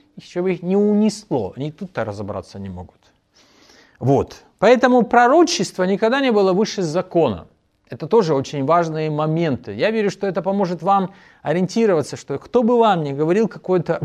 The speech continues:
пророчество, называя себя пророком, если оно выше записанной воли Божией, то я думаю, что на этом заканчивайте разговор. Брат Олег, разве такое может быть? Когда вы находитесь не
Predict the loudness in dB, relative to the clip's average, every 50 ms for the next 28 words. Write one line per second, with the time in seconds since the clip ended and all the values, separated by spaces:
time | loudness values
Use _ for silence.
0 | -8 -4 0 0 2 2 2 4 4 4 2 2 -2 -6 -8 -8 -8 -10 -14 _
1 | 0 0 0 0 -2 -6 -14 _ _ _ _ _ _ _ _ _ _ _ _ _
2 | _ _ _ _ -6 -4 -2 0 2 2 4 4 2 2 -2 -4 -4 -4 -4 -4
3 | -4 -2 0 0 2 0 -2 -4 -6 -12 -14 -8 -4 -2 -2 -2 -2 -2 -2 -2
4 | 0 0 0 0 0 0 0 0 0 2 6 8 8 8 6 4 0 -4 -4 -2
5 | -2 -2 -2 -2 -2 -6 -6 -6 -6 -8 -8 -6 -6 -4 -4 -4 -4 -4 -2 0
6 | 0 0 0 -2 -8 -12 _ _ _ _ _ _ _ _ _ -2 0 0 2 2
7 | 2 2 2 2 0 -2 -2 -2 0 2 2 4 4 4 2 2 0 -2 -2 -2
8 | -2 -2 0 -2 -2 -4 -4 -4 -4 -4 -6 -6 -8 -10 -8 -6 -6 -6 -6 -8
9 | -10 -12 -12 -12 -14 _ _ _ _ _ -6 -4 -4 -2 -2 -2 -2 0 -2 -2
10 | -4 -4 -8 -6 -2 -2 -2 0 -2 -4 -4 -2 -2 -2 -2 -2 -6 _ _ _
11 | _ _ _ _ _ _ _ _ _ _ _ _ _ _ _ _ _ _ _ _
12 | _ _ _ _ _ _ -2 2 4 4 4 4 4 2 0 0 0 0 0 0
13 | -2 -2 -2 -2 -2 -4 -8 -16 -18 _ _ _ _ _ _ _ -6 -2 -2 -2